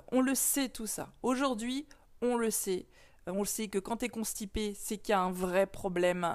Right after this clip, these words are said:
euh, et que les maladies sont généralement pas loin, que constipation chronique est en train de faire le lit d'une ou plusieurs maladies, parce que du coup tu gardes à l'intérieur de toi des déchets.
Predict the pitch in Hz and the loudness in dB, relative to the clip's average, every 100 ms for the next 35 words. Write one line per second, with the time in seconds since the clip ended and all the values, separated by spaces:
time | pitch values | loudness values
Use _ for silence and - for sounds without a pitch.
0 | - - 175 165 160 156 185 180 180 170 | -2 -2 0 0 -2 -4 -6 -4 -2 2
1 | 170 170 190 190 175 180 190 175 165 180 | 2 0 -4 -4 -4 -2 -2 2 2 2
2 | 185 180 180 185 185 185 196 190 160 - | -2 0 2 4 2 0 -2 -8 -12 -12
3 | - 196 - 190 190 - 208 - 208 208 | -8 -8 -6 -2 -2 -2 -4 0 0 2
4 | 208 - - - - 185 196 185 202 185 | -2 -6 -12 -12 -8 -2 -2 -2 -2 0
5 | 185 - 196 185 185 202 214 226 - - | 0 0 0 0 0 0 0 0 -4 -14
6 | - 170 233 226 202 196 196 175 190 180 | -10 -2 0 2 0 -4 -4 0 0 -2
7 | - 170 185 185 196 196 233 202 - 170 | -8 -4 0 4 4 2 -4 -6 -8 -8
8 | 180 190 - 170 175 214 196 175 165 165 | -8 -10 -12 -4 4 4 4 -2 -4 -4
9 | 165 165 165 180 165 175 208 214 247 220 | -6 -6 -6 -6 -4 -2 0 0 0 0